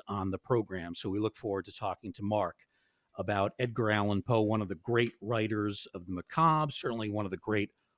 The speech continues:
horror authors of all time. Well, that'll put a wrap on this week's edition of the program. We thank you for being with us.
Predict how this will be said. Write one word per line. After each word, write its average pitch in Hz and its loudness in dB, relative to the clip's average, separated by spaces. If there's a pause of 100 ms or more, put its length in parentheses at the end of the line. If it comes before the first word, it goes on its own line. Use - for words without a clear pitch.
horror 113 6
authors 90 -2 (480)
of 101 -2
all 101 4
time. 87 -2 (500)
Well, 151 6
that'll 214 12
put 208 10
a 196 12
wrap 185 6
on 135 6
this 185 4
week's 170 4
edition 175 6
of 147 4
the 127 2
program. 196 6
We 151 4
thank 156 4
you 156 4
for 143 6
being 131 4
with 175 6
us. 208 2